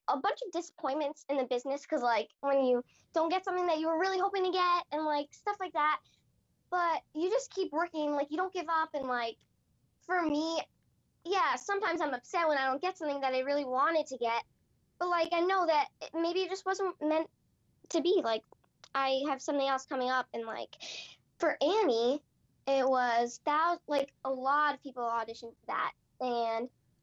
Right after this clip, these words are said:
um, we got a bunch of callbacks, and, like, dancing, singing, and all those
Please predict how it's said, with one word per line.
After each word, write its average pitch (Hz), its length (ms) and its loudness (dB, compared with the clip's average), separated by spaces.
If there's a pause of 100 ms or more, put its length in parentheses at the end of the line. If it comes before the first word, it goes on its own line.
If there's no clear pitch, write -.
um, 247 440 2 (880)
we 277 220 0
got 262 220 2
a 254 40 -8
bunch 277 180 -2
of 226 100 -10
callbacks, 339 920 2 (120)
and, 254 80 -12
like, 220 140 -12 (120)
dancing, 320 520 -2
singing, 294 600 -2
and 233 100 -4
all 262 200 0
those 269 200 -2